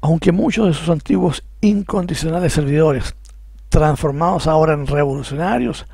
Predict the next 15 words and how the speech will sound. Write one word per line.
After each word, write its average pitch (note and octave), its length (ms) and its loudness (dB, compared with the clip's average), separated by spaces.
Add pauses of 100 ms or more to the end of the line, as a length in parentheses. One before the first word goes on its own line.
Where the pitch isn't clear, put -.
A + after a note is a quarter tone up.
(460)
afirmen F#3+ 540 2 (160)
para D#3 340 0
exculpar D#3+ 600 0
su - 180 -6
servilismo C#3+ 500 -2
de C3+ 60 0
ayer F#3+ 300 0 (400)
que F3+ 100 2
Machado F#3 400 4
los F3+ 180 0
engañó, F3 440 0 (480)
ello G#3+ 400 0 (260)
es F#3 260 0 (160)
absolutamente F#3 840 -2
falso, - 480 -2